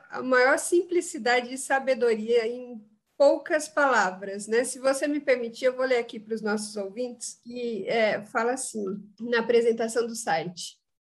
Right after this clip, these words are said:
é, aspas, "O pão é um alimento que desde a antiguidade frequenta a mesa dos povos. Embora seja feito basicamente de farinha, água e sal, o modo de preparo e a qualidade dos ingredientes é que tornam essa ou aquela receita especial.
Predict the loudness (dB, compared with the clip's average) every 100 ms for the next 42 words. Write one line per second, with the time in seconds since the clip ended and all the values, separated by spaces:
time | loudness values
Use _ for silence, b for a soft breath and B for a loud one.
0 | _ _ _ -2 2 2 0 -4 -8 -8
1 | -10 -14 -10 -10 -2 2 4 4 4 2
2 | 2 2 2 0 -4 -12 -12 _ -10 -4
3 | 0 2 0 -2 -2 -4 0 2 2 -2
4 | -2 0 0 -2 0 0 0 -2 -10 -12
5 | -2 0 0 -2 -8 -10 -12 _ _ _
6 | _ -4 2 4 2 0 -2 -2 2 2
7 | 2 0 -2 0 -4 -2 -2 -2 -12 -8
8 | -6 -4 0 2 2 2 2 0 0 -4
9 | -4 0 2 2 -2 _ -8 0 0 0
10 | -4 -4 -2 0 0 0 -2 -2 -4 -2
11 | -2 -4 -10 -6 -4 0 -2 2 2 2
12 | -2 -4 -8 -4 0 0 2 2 2 2
13 | 0 -2 -4 -2 -2 0 -2 -2 0 0
14 | -2 -4 -4 -2 -2 -2 -6 -8